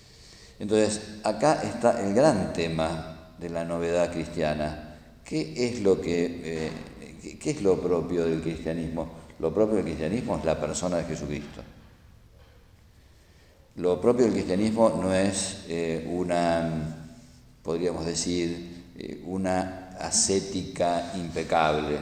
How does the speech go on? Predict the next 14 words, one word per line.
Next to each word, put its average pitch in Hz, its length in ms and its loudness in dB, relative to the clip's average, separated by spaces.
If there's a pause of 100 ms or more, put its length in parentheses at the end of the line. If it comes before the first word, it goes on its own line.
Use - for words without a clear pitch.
(1900)
Lo 82 160 -4
propio 107 240 2
del 98 100 2
cristianismo 92 760 2
no 92 140 2
es 107 380 2
el 85 160 -4
cumplimiento, 92 1800 2
eh, 82 400 0
de 80 80 -2
estricto, 92 760 2
la 78 160 2
observancia 87 1080 2
estricta 85 1040 -6